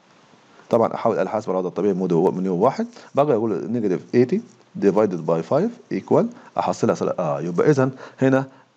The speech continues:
طالما العدد الكبير قبل القسمة على الصغير، يبقى إذا عندنا الخمسة هي عامل مشترك ما بين الاثنين.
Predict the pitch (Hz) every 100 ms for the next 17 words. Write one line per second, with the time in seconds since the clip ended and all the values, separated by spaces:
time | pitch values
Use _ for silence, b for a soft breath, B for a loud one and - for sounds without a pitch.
0 | - 107 135 165 120 62 95 135 113 104
1 | 113 117 101 - 127 120 104 104 120 101
2 | 104 131 160 190 120 - 110 107 - 110
3 | 101 104 - 90 85 - 151 143 135 120
4 | 98 95 156 170 127 107 - 113 113 104
5 | 90 82 80 69